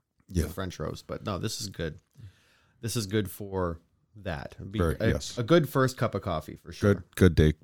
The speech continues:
Speaker 1: First mo-, morning cup of coffee for the
Speaker 2: <laughs> For
Speaker 1: day.
Speaker 2: some people, it's their only cup of coffee. For me, it's
Speaker 1: Yeah.
Speaker 2: like, "It's my first cup of coffee."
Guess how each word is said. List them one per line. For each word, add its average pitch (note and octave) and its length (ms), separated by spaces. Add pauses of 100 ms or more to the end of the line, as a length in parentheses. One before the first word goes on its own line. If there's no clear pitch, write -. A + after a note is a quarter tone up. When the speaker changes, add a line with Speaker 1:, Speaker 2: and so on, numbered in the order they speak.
(140)
Speaker 1:
First - 320
mo-, F2 200
morning F2 300
cup D#2 160
of D3 60
coffee D#2 280
for - 40
the - 60
Speaker 2:
<laughs> - 80
For C3 60
Speaker 1:
day. C#3 40
Speaker 2:
some B2 220
people, G#2+ 240
it's G2 160
their F2+ 160
only G2+ 180
cup G#2 220
of A2 80
coffee. G#2+ 340
For G2+ 140
me, F#2+ 80
it's E2+ 100
Speaker 1:
Yeah. C2+ 80
Speaker 2:
like, - 40
"It's - 180
my G#2 100
first E3 320
cup D#2+ 160
of D2+ 100
coffee." - 360